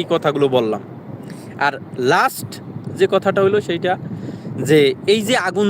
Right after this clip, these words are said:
জ্বলা শুরু হইছে গতকালকে, এই তারিখটা মনে রেখেন, তিনে নভেম্বর। আমার এই ভিডিও তো থাকবে, দেখতে পারবেন, আমার এই কথাগুলো তো on the record আছে আপনাদের কাছে, YouTube-এ যে কোনো সময় সার্চ দিলে পেয়ে যাবেন। শুধুমাত্র লেখা রাখে যে এই যে আজকে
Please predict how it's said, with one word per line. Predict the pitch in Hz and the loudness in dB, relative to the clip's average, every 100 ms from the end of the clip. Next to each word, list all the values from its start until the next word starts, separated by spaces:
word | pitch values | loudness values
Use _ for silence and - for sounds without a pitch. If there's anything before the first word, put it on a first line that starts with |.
| 196 | 4
জ্বলা | 208 | 4
শুরু | 208 214 208 | 2 2 6
হইছে | 196 180 - | 6 4 0
গতকালকে, | 170 170 175 170 160 202 - - - | 0 2 2 2 2 0 2 -4 -2
এই | 160 | 0
তারিখটা | 196 196 196 | 0 0 0
মনে | 196 202 196 | 2 4 2
রেখেন, | 190 247 - - - - - | 2 -2 -2 -4 -4 -4 -2
তিনে | 254 269 | 0 2
নভেম্বর। | 220 180 160 127 110 - - - - - - - - - - | 2 2 0 0 -4 -8 -12 -12 -14 -14 -14 -14 -14 -12 -2
আমার | 160 196 | 2 4
এই | 196 202 165 | 2 0 -2
ভিডিও | 151 160 | 0 2
তো | 175 | 2
থাকবে, | 190 - 147 143 214 143 - - - - - - 170 | 0 0 -2 4 4 4 -4 -16 -18 -18 -18 -14 -4
দেখতে | 214 247 | 0 2
পারবেন, | 196 143 127 | 2 0 -2
আমার | 120 147 170 | 0 2 0
এই | 170 - | -2 -4
কথাগুলো | 156 165 175 180 | -2 0 0 2
তো | 160 | 2
on | 160 | 2
the | 160 | 0
record | 160 175 160 | 2 2 2
আছে | 143 135 | 2 0
আপনাদের | 131 139 139 | 0 0 0
কাছে, | 143 147 | 0 -2
YouTube-এ | 135 151 156 | -2 -2 -2
যে | |
কোনো | 156 170 | -2 -2
সময় | 175 151 | -2 0
সার্চ | 151 139 - | 0 0 -2
দিলে | 147 180 | 0 4
পেয়ে | 190 170 | 4 4
যাবেন। | 147 151 - - - - - - - - | 0 -2 -8 -6 -2 -2 -2 -4 -2 0
শুধুমাত্র | - 220 247 247 | 2 4 4 4
লেখা | 220 208 214 | 4 4 2
রাখে | 214 196 | 0 0
যে | 180 - | -2 2
এই | 196 202 | 2 2
যে | 185 233 240 233 | 4 4 2 0
আজকে | - - - | -4 -4 -2